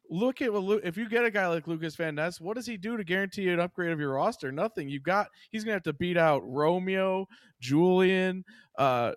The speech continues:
uh, what's his name? Uh, the guy we, we, who was hurt last year, who's coming back. Uh, ah, whatever. All these different edges we have. Like, we're loaded at edge.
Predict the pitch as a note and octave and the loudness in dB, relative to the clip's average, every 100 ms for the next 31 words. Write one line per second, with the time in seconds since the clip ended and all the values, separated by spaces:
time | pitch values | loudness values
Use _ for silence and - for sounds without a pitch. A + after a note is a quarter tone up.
0 | _ C3+ B2+ A#2+ B2 D#3+ - D3+ C#3+ C#3 | _ -2 0 0 0 -2 -2 -6 -2 -2
1 | C3+ C3+ C3 C3 B2+ C3+ D3 D3 C3+ _ | 0 0 2 2 0 0 2 0 -4 _
2 | C#3 C#3 C#3 C3 D3 C3+ D3+ D3+ C3 B2+ | -4 -2 -2 -2 -2 -2 -2 0 2 0
3 | C3 - C3 B2+ B2+ - C3+ - B2+ B2 | 0 -4 -2 -2 -4 -10 -10 -4 -2 0
4 | B2+ B2 B2 - B2 B2 B2 C3 _ _ | 2 2 0 -2 0 0 -2 -6 _ _
5 | _ _ _ _ _ _ _ - E3 D3 | _ _ _ _ _ _ _ -12 -10 -8
6 | B2+ A#2 G#2+ D3+ G3+ C#3 F3 B3+ C4 G3 | -12 -14 -10 0 2 2 4 4 4 -2
7 | A#3 - F#3+ D#3 A3 F#3+ C3+ C#3 C#3 C3 | -2 -2 -2 2 2 2 -4 -2 0 2
8 | B2+ B2+ C#3 C3+ C#3+ G3+ C4 C#3+ A3 C#4 | 0 0 -4 -4 -2 0 0 2 4 4
9 | A3+ E3+ D#3 F#3 A#3+ C#3 B2 | 4 4 2 2 2 0 -4